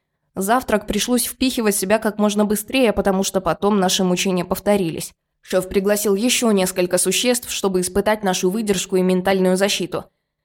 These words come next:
Как бы мне не хотелось возмутиться, но я понимала, что это делается ради нашего же блага. Семён Поликарпович за нас безумно волновался. Время летело со скоростью света. Нас с Сашей собирали на свидание с нежитью, как на войну.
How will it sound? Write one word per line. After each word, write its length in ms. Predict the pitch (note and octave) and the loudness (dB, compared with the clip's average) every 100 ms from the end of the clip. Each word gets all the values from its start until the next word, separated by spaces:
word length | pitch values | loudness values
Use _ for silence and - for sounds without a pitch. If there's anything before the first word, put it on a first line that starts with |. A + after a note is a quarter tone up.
| _ | _
Как 180 | - C4 | -4 0
бы 100 | A#3+ | 2
мне 160 | C4+ C4+ | 2 4
не 120 | B3 | 2
хотелось 480 | B3 A#3+ C4 A#3 G#3 | 2 0 2 0 0
возмутиться, 600 | G3 G3 G3+ C4+ C4 F#3 | 0 2 2 0 0 2
но 100 | F#3 | 2
я 160 | F#3 | 2
понимала, 500 | F#3 F#3 F3+ G#3 G#3 | 0 0 0 2 0
что 160 | F3+ F3+ | 0 -2
это 180 | E3+ F3+ | -2 0
делается 440 | F#3 F3+ F3 E3 | 0 0 -2 -4
ради 220 | E3 E3 | -4 -2
нашего 420 | E3+ F#3 F#3+ E3 | 0 2 0 -2
же 120 | F3 E3+ | -4 -2
блага. 400 | F#3+ F#3+ E3 E3+ _ _ _ _ _ _ | 0 0 0 -8 _ _ _ _ _ _
Семён 300 | - A#3+ C#4+ | -4 0 2
Поликарпович 720 | C#4+ A3 G3+ A3 A3 G#3 F#3 F3+ | 2 0 2 0 0 0 0 2
за 120 | F#3 | 2
нас 180 | F#3 F#3 | 2 0
безумно 480 | F#3 F3 F#3 F3+ | -4 0 2 2
волновался. 640 | E3 E3 F3+ F3+ F3+ - - _ _ _ _ | 0 -2 0 0 0 -4 -12 _ _ _ _
Время 380 | - F#3+ A3 A3+ | -2 2 4 4
летело 380 | G#3+ G3 A3+ A3 | 2 2 2 0
со 120 | G#3 | 0
скоростью 500 | F#3+ - F#3+ F3+ A3 | -2 0 0 0 -4
света. 460 | A3 G3+ F3 - - _ _ _ _ | -2 -2 -2 -4 -10 _ _ _ _
Нас 240 | A#3+ D4+ | -2 0
с 40 | - | 0
Сашей 300 | B3 B3 A3 | 0 2 0
собирали 480 | G#3+ G3+ G3+ A#3+ | 2 2 2 2
на 140 | A3+ G3 | 2 2
свидание 480 | G3 F#3 G#3 G#3+ F#3+ | 0 0 2 2 0
с 80 | |
нежитью, 560 | G#3+ A#3+ G#3 F#3 - D#3+ | 0 2 0 -2 -6 -10
как 180 | - - | -12 -2
на 120 | F#3 | 0
войну. 500 | G3+ A#3 G#3+ D3+ - | 2 0 0 -2 -6